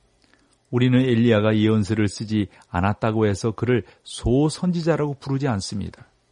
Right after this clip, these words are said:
그리고 마지막 예언자였던 세례 요한 역시 아무런 기록을 남기지 않았어요. 하지만 그가 하나님께서 세우신 예언자 예수 그리스도를 우리에게 구주로 소개해 주신 분임을 우리가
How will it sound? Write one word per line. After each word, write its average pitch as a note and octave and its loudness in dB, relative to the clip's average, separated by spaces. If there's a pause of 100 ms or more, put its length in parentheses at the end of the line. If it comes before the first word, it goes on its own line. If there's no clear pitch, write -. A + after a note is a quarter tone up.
(600)
그리고 D#3 4
마지막 C#3 0 (160)
예언자였던 D3 6
세례 B2+ 4
요한 G2+ 2 (280)
역시 G2+ 0 (220)
아무런 G#2 2
기록을 D3 0
남기지 B2 -2 (220)
않았어요. G2+ -4 (220)
하지만 A3 0
그가 F#3 0 (260)
하나님께서 F3+ 0
세우신 D#3 2
예언자 A#2+ 2 (300)
예수 B2 0
그리스도를 D3+ 0
우리에게 C3+ 2
구주로 C#3 2 (220)
소개해 D#3 0
주신 A#2 -2
분임을 A2 0 (440)
우리가 G#2 -2